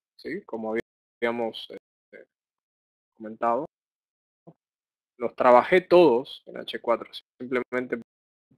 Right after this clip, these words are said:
por un tema de hacerlo más rápido. Pero si yo bajo aquí a H uno y empiezo entonces a, se puede ver mejor la precisión, ¿verdad?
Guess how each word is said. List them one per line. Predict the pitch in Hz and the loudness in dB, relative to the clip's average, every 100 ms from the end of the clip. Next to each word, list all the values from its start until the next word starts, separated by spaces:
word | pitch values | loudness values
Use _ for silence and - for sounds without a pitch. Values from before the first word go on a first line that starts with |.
| _ _ _ _ _ | _ _ _ _ _
por | - | -20
un | 110 113 | -20 -12
tema | 123 117 | -8 -4
de | 113 | -4
hacerlo | 104 - 117 | -4 -8 -8
más | 113 110 | -6 -6
rápido. | - 113 - 135 - _ _ _ _ _ _ _ _ | -4 -6 -8 -16 -18 _ _ _ _ _ _ _ _
Pero | 156 165 208 - _ _ _ _ _ _ | 6 6 6 0 _ _ _ _ _ _
si | - 117 | -12 -6
yo | 120 123 | 2 8
bajo | 135 131 | 10 10
aquí | 131 - 127 | 2 2 0
a | |
H | 123 131 | 2 0
uno | 127 135 151 190 _ _ _ _ _ 110 175 _ _ _ _ _ _ _ _ _ _ _ | -2 -2 -6 -8 _ _ _ _ _ -18 -18 _ _ _ _ _ _ _ _ _ _ _
y | 127 123 117 117 | -6 -4 -4 -6
empiezo | 123 117 - 131 135 147 | -8 -8 0 2 2 0
entonces | 135 123 120 120 147 135 - | -2 -2 -4 -4 -6 -8 -4
a, | 104 98 90 - _ _ _ _ _ _ _ _ _ _ _ _ _ _ _ _ _ _ _ _ _ _ | -2 -2 -8 -14 _ _ _ _ _ _ _ _ _ _ _ _ _ _ _ _ _ _ _ _ _ _
se | - | -12
puede | 117 127 | 0 4
ver | 131 135 | 4 4
mejor | 117 - 143 | 0 0 2
la | 113 101 | 2 0
precisión, | 90 - 107 - 113 98 | -6 -10 -10 -8 -8 -8
¿verdad? | 101 147 | -8 -8